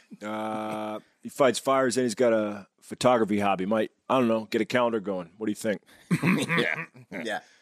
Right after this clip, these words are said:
Speaker 3: They're always talking about a calendar.
Speaker 2: Yeah. Anyway, I love you, fireman. I, I
Speaker 1: Raise some money for a new engine.
Speaker 2: <laughs> Yeah. Um, anyway, I, I digress. A highly dangerous experience can really, you know, build a team, which I assume is what one company had in mind in Switzerland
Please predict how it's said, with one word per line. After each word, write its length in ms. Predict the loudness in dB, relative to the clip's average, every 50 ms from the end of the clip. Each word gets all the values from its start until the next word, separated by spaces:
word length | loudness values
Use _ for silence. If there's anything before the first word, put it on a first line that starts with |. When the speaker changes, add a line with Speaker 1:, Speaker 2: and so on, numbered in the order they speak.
| _ _ _ _
Speaker 3:
They're 160 | -6 0 2 4
always 180 | 4 2 2
talking 240 | 2 0 0 0 -4
about 180 | -10 -12 -12 -14
a 40 |
calendar. 400 | -12 -14 -12 -12 -12 -14 -16 -20 _ _ _ _ _ _ _ _
Speaker 2:
Yeah. 140 | -20 -20 -20 -18 _ 0
Anyway, 340 | 2 2 2 2 0 -4 -2 2
I 80 | 4
love 180 | 4 4 4 4
you, 60 | 2
fireman. 580 | -2 0 -2 -2 -2 -4 -4 -4 -4 -4 -4 -8 -8
I, 60 | -8
I 20 | 0
Speaker 1:
Raise 280 | 2 4 4 4 4
some 180 | 2 0 0 0 0
money 260 | 2 2 2 2 0
for 160 | -2 -4 -4
a 20 | -4
new 160 | -2 -2 -2
engine. 340 | -2 -2 -4 -6 -8 -10 -12 -14
Speaker 2:
<laughs> 360 | _ _ _ -20 _ _ _
Yeah. 60 | -20 -20 -20 _ _ _ _ _ _ _ _ -20 -20 -20 _ -12 _
Um, 540 | 0 2 2 4 2 2 0 0 -2 -6 -12 _ -20 _ _ _
anyway, 480 | 0 2 4 6 6 4 4 2 -2 _ _ _ _ _ _ _ -10
I, 100 | -10 -10 -8 _
I 140 | 0 2 4
digress. 480 | 4 4 2 2 -2 -8 -10 -12 -18 -14 -10
A 60 | -2
highly 300 | 2 4 4 6 4 4
dangerous 440 | 4 2 2 2 0 -2 -2 -4 -4
experience 480 | -6 -6 0 0 2 2 2 -2 -4
can 160 | -6 -6 -4
really, 320 | -2 -2 0 -2 -2 -4 -10 _
you 100 | -16 -16
know, 100 | -14 -16
build 340 | -8 _ 0 2 2 0 -2
a 40 | -6
team, 260 | -10 -10 -10 -10 -12
which 180 | -18 -10 0 2
I 80 | 2
assume 360 | 2 2 2 2 2 2 2 2
is 100 | 2 2
what 100 | 0 2
one 220 | 2 0 0 0
company 460 | -2 -4 -4 -4 -4 -6 -6 -6 -8 -2
had 160 | 0 0 0
in 100 | 0 -2
mind 240 | -2 -4 -4 -4 -6
in 100 | -6 -6
Switzerland 580 | -4 2 2 2 2 2 -4 -4 -4 -6 -10